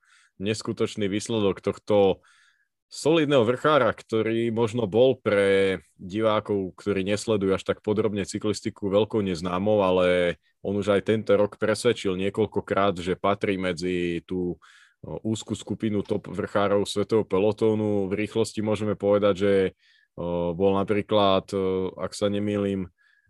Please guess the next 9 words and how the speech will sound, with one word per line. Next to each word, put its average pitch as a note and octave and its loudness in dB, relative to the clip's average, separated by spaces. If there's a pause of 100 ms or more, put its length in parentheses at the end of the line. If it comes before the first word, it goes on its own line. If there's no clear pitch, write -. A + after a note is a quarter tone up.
(180)
v F#2 0
top - -2
ten A2 2
na G2 0
Romandii, A#2 0 (320)
o, F2+ -10 (240)
takisto G2+ -4
aj G2 -2
na F#2+ -2